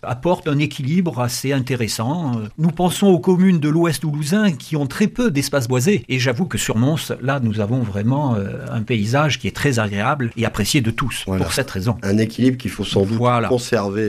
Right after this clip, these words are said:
Speaker 1: Et prévi-,
Speaker 2: préserver.
Speaker 1: et, et préserver,
Speaker 2: Et,
Speaker 1: voilà.
Speaker 2: et mettre en valeur, alors, la faune et la flore. Bon, les animaux, je suppose que ce sont les animaux qu'on trouve, euh, autour
Speaker 1: Voilà,
Speaker 2: de Toulouse,
Speaker 1: habituellement,
Speaker 2: hein, euh,
Speaker 1: oui.
Speaker 2: en revanche, qu'est-ce que vous faites, vous, au niveau de l'association, pour mettre en valeur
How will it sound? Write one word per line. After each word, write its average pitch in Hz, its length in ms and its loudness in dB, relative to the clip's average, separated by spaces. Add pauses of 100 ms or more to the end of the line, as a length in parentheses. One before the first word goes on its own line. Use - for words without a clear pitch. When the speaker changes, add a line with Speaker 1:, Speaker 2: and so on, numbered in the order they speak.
Speaker 1:
Et 151 80 -2
prévi-, 123 200 2
Speaker 2:
préserver. 101 320 0
Speaker 1:
et, 143 220 -2
et 156 60 -2
préserver, 117 520 -2
Speaker 2:
Et, 107 40 0
Speaker 1:
voilà. 101 180 -6 (180)
Speaker 2:
et 220 120 4
mettre 180 240 2
en 156 80 2
valeur, 143 500 2
alors, 127 320 0
la 135 140 -2
faune 185 380 -2
et 139 80 2
la 139 140 0
flore. 104 340 -4 (100)
Bon, 95 100 -4
les 117 160 2
animaux, 139 300 2
je 113 100 0
suppose 127 340 -2
que 120 80 -8
ce - 120 -8
sont 113 80 -4
les 107 180 -2
animaux 110 300 0
qu'on 104 160 -6
trouve, 107 380 -2
euh, 87 260 -4 (140)
autour 87 120 -6
Speaker 1:
Voilà, 117 280 0
Speaker 2:
de 92 100 -2
Toulouse, 107 260 -2
Speaker 1:
habituellement, 113 420 2
Speaker 2:
hein, 107 80 0
euh, 92 140 -4
Speaker 1:
oui. 90 220 -4 (220)
Speaker 2:
en 135 140 0
revanche, 156 440 -2
qu'est-ce 180 220 -2
que 165 100 0
vous 123 140 -2
faites, 117 320 -2
vous, 101 140 -4
au - 20 0
niveau 110 220 2
de 101 60 -4
l'association, 101 680 0 (140)
pour 117 160 2
mettre 180 260 0
en 117 80 2
valeur 135 380 2